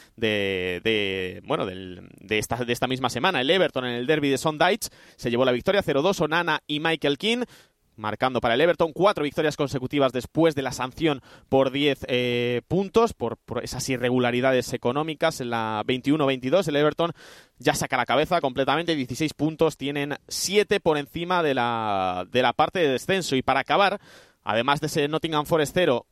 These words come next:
Tottenham Hotspur dos, que queda ya tan lejos, ¿no? de, de, de ese viernes. Para acabar vamos a hablar del Crystal Palace Manchester City, porque fue un partido que en principio parecía un trámite casi para el equipo de Pep Guardiola.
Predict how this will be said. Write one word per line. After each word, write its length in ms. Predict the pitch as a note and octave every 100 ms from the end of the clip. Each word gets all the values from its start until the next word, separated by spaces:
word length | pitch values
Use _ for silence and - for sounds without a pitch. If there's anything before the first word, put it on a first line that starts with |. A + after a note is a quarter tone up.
| _
Tottenham 340 | C#3+ D3+ C#3+
Hotspur 500 | C3+ D3+ B2+ - D3
dos, 160 | C#3+ D#3
que 80 | -
queda 200 | C#3+ D#3+
ya 120 | C#3+
tan 240 | B2+ A#2+
lejos, 300 | D3 - D#3
¿no? 160 | C3 C#3
de, 240 | A2+ G#2
de, 200 | G2+ G#2
de 100 | G#2
ese 220 | B2 C3+ A#2+
viernes. 440 | C#3+ D3 D3+ F3+ - - -
Para 140 | C#3
acabar 240 | C#3 D3
vamos 220 | D#3+ E3 C#3
a 20 |
hablar 240 | C#3 D#3+
del 160 | E3 C#3+
Crystal 380 | C#3 D3+ D#3+ C#3
Palace 280 | D3 D3+
Manchester 380 | C#3+ C#3+ C3 B2+
City, 220 | - G3 C#3+
porque 200 | A#2 B2
fue 100 | D3+
un 60 |
partido 360 | D#3+ D3+ E3 D3
que 80 | B2
en 100 | A#2+
principio 520 | B2+ A#2+ F#3 E3+ C3+
parecía 420 | C3+ B2 C#3+ F3+
un 160 | D#3 C#3
trámite 540 | F3+ G3 F#3+ E3+ G3+
casi 260 | G3 E3+ D#3
para 180 | C#3 C#3
el 80 |
equipo 260 | C#3 D3 C#3+
de 100 | C#3
Pep 140 | D3
Guardiola. 520 | C3+ C#3 D3 G3 G#3